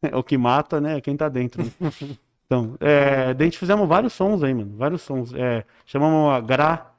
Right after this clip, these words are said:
Speaker 1: fizemos um som, ela só falando das minas, né? Com a palavra de voz dela, falando sobre as garotas, né? União das minas. Cara, teve poesia nas lives.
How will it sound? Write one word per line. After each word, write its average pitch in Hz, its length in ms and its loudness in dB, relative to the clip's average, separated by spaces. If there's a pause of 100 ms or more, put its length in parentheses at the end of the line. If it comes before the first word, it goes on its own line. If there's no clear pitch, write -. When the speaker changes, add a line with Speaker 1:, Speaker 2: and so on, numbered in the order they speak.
(420)
Speaker 1:
fizemos 139 420 4
um 117 300 0
som, 110 720 -2 (640)
ela 123 180 0
só 143 140 -2
falando 135 380 0
das 117 200 -2
minas, 147 320 2
né? 117 140 -2
Com - 100 -8
a 110 280 -2 (400)
palavra 117 260 -4
de 117 100 -4
voz 113 280 -2
dela, 139 320 2
falando 117 280 -4
sobre 120 240 -8
as 107 80 -6
garotas, 120 600 -4
né? 131 120 -4 (240)
União 120 440 -2
das 107 200 -4
minas. 131 360 -2 (440)
Cara, 160 200 4
teve 165 320 0
poesia 151 800 2
nas 117 220 0
lives. 127 600 -2